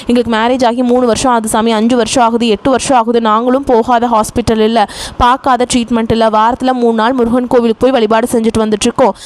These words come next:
ஆனா எங்களுக்கு குழந்தை பாக்கியமே இல்ல சாமி" அப்படின்னு நிறைய நபர்கள் சொல்றீங்க. கண்டிப்பாக வரக்கூடிய இந்த ரெண்டாயிரத்தி இருபத்தி ஆறுல முதல் ஆறு மாதங்களுக்குள்ள விரைவில் உங்களுக்கு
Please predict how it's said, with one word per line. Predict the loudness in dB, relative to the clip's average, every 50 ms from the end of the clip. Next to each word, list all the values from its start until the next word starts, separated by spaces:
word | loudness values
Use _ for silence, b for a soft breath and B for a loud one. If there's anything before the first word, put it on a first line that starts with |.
| B B
ஆனா | -2 -2 0 -2 -2
எங்களுக்கு | -4 -4 -2 -2 -2 -2 0 0
குழந்தை | 0 0 0 0 -2 -2
பாக்கியமே | 0 -2 -2 -2 -2 -2 0
இல்ல | 0 0 0 0 0
சாமி" | 0 0 0 0 0 0
அப்படின்னு | 0 0 0 0 0
நிறைய | 0 0 0 0 0 -2
நபர்கள் | -2 -2 -2 0 0 0
சொல்றீங்க. | 0 2 0 0 0 -2 -2 -2 -4 -2
கண்டிப்பாக | -2 -2 -2 -2 -4 -2 0 0 0 0 0
வரக்கூடிய | 0 0 0 0 0 0 0 0 0
இந்த | 0 -2 0
ரெண்டாயிரத்தி | 0 0 0 0 0 0
இருபத்தி | 0 0 0 -2 0 0 0
ஆறுல | 2 2 0 -2
முதல் | -2 0 0 0 0 0
ஆறு | 2 2 2 2 2 0
மாதங்களுக்குள்ள | 0 0 0 0 0 0 2 0 2 2 0 0
விரைவில் | 0 0 0 2 0 0 0 0
உங்களுக்கு | -2 0 0 0 0 0 0 -2